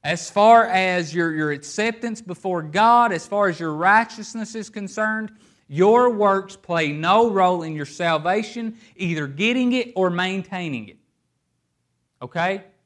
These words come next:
Is not working. The one who is currently not working but believes on him who justifies the ungodly. His faith is accounted to him for righteousness. Right? So,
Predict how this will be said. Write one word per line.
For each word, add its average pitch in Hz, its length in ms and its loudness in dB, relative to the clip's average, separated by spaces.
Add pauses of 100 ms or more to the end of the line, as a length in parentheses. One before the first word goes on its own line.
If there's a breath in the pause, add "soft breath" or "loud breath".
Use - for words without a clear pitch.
(960)
Is 190 320 -2
not 190 260 -2
working. 147 540 -4
The 143 100 -2
one 190 400 0
who 202 140 0
is 165 120 -2
currently 214 460 -4
not 160 240 -2
working 208 460 -4
but 147 220 -8
believes 170 680 0
on 131 220 -4
him 120 220 -8
who 120 120 -10
justifies 110 720 -10
the 110 120 -12
ungodly. 101 540 -12 (220 soft breath)
His 160 320 -6 (140)
faith 240 340 -4
is 127 160 -10
accounted 110 440 -14
to 98 60 -18
him 101 220 -18
for 95 120 -20
righteousness. - 800 -20 (460)
Right? 147 240 -4 (300 loud breath)
So, 151 480 0